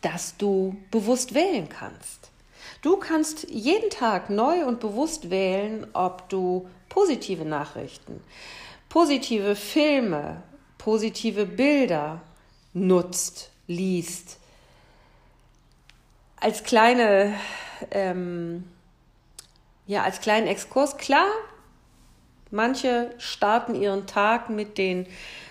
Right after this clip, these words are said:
sechs Uhr oder sieben Uhr Nachrichten.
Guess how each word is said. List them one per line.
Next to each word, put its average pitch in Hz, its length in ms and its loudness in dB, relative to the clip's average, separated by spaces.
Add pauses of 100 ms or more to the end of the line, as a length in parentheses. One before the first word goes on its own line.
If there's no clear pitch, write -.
(180)
sechs 233 400 2
Uhr 285 400 2
oder 196 240 4
sieben 220 360 -2
Uhr 214 180 2
Nachrichten. 175 720 -4